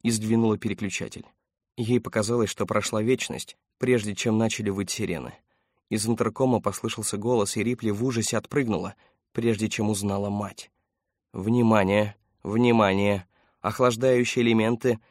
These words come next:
гипердвигатели не работают. Ручное управление не работает. Перегрузка двигателей через четыре минуты пятьдесят секунд. Четыре минуты пятьдесят секунд». Рипли была уже на полдороге к уровню «Б»,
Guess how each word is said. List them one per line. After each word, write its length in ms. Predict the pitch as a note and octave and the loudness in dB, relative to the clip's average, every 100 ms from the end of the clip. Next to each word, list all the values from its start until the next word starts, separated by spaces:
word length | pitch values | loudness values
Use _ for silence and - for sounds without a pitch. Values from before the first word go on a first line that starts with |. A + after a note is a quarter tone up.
| - | -8
гипердвигатели 840 | A#2+ B2 A#2 G#2 A2 A2+ A#2+ B2+ | -4 2 2 2 0 2 0 2
не 200 | B2 A#2 | 4 4
работают. 640 | A#2 B2 A2+ F#2+ F2+ F#2 - _ _ _ | 4 2 2 0 -2 -4 -8 _ _ _
Ручное 480 | - A#2+ - B2 B2 | -2 0 0 4 4
управление 600 | A#2 A#2+ A2+ B2 C3 B2+ | 4 2 2 2 4 4
не 200 | B2 A#2+ | 4 6
работает. 680 | B2 A#2+ G#2+ G#2 F2+ F2+ - _ _ _ - | 4 4 2 0 -4 -4 -14 _ _ _ -2
Перегрузка 600 | C3 B2+ C#3 C#3+ - B2 | 2 4 4 2 0 0
двигателей 560 | A#2+ B2 B2+ B2+ A#2+ | 2 2 2 0 -2
через 260 | - A#2 A#2+ | -2 -2 -2
четыре 400 | - A#2 B2+ A#2+ | -2 -4 0 2
минуты 460 | A2+ A2+ B2 C#3+ | 4 2 0 -2
пятьдесят 500 | B2 A#2 A2 - G#2+ | -4 -4 -2 -2 -4
секунд. 500 | - G#2+ A#2+ G#2 - _ _ _ | -4 -4 0 -2 -4 _ _ _
Четыре 340 | - A#2 B2+ A#2+ | -10 -2 2 4
минуты 480 | A#2 A#2+ A#2+ C3+ | 4 2 2 2
пятьдесят 540 | A#2 A#2 A2 A2 B2 G#2+ | 0 -2 -4 -2 -2 -4
секунд». 500 | A#2+ A#2 G#2 D2+ - _ _ _ _ _ | -6 -2 -2 -2 -12 _ _ _ _ _
Рипли 280 | F#2+ A#2 A2 | -4 -2 -2
была 240 | G2+ G#2 G#2 | -2 0 -2
уже 320 | G#2 A2 G#2 | -2 -2 -2
на 160 | A2 G#2+ | -2 -2
полдороге 520 | G#2 G#2 G#2+ G#2+ G#2 | -2 0 0 -2 -4
к 100 | - | -2
уровню 320 | G#2+ G2+ G#2 | -2 0 -2
«Б», 260 | G2+ B2 | -2 -4